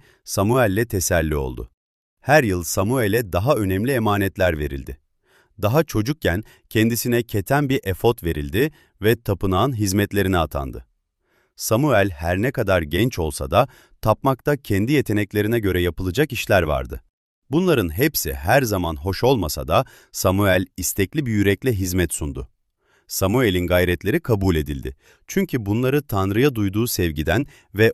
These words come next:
onun isteğini yerine getirmek için içten bir arzudan ötürü yapıyordu. Böylece Samuel,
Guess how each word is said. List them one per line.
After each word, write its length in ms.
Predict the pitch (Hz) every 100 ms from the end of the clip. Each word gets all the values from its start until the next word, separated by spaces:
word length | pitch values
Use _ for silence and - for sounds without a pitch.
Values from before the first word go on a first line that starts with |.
| -
onun 260 | 95 120
isteğini 460 | 151 - - 107 113
yerine 320 | 104 98 120
getirmek 500 | 113 92 95 107 120
için 300 | 92 - 92 - _ _
içten 440 | 107 - 170 180
bir 80 | 165 -
arzudan 460 | 110 110 120 120
ötürü 280 | 95 - 82
yapıyordu. 560 | 78 - 71 65 60 - _ _ _ -
Böylece 420 | 135 196 107 85
Samuel, 560 | - 95 101 117 85